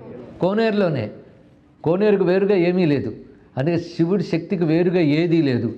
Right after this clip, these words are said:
ఆ మధ్యలో వచ్చినటువంటి ఆ రాయి పడి రేగడం ఎలా ఉన్నదంటే, అది స్పందన, స్పందన, వైబ్రేషన్.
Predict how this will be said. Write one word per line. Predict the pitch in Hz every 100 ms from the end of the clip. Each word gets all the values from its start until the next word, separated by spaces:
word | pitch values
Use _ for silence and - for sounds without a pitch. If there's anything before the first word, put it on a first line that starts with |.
| - - 113
ఆ |
మధ్యలో | 135 160 120 220 240
వచ్చినటువంటి | 226 - 196 175 170 143 170 143 - -
ఆ | 127
రాయి | 131 165 208 226
పడి | 220 196
రేగడం | 160 175 196 208 196
ఎలా | 180 185
ఉన్నదంటే, | 180 170 170 170 143 160 - - -
అది | 151 175 160 185
స్పందన, | - - - 196 226 247 226 135 - - - - - -
స్పందన, | - 156 185 185 160
వైబ్రేషన్. | 139 160 110 160 160 - -